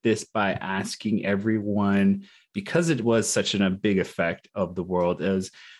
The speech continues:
how did the Rocket Mortgage come out of the pandemic world, and how did that affect, uh, not only their bottom line, but just kind of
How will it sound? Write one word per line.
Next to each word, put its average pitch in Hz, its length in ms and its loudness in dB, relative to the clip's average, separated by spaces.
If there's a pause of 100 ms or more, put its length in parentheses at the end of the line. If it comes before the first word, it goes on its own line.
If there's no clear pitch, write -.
(180)
how - 180 -4
did 147 240 -2
the 117 460 2
Rocket 113 480 -4
Mortgage 180 440 0
come 101 220 -2
out 98 280 0
of 95 380 0
the 92 100 -6
pandemic 90 600 -2
world, 90 440 -2
and 95 180 0
how 120 220 -2
did 113 160 -6
that 95 180 -2
affect, 98 560 -4 (180)
uh, 90 540 -2 (180)
not 147 220 0
only 160 160 2
their 123 140 4
bottom 113 340 2
line, 101 320 2
but 95 240 0
just 101 300 -2
kind 107 240 0
of 98 260 0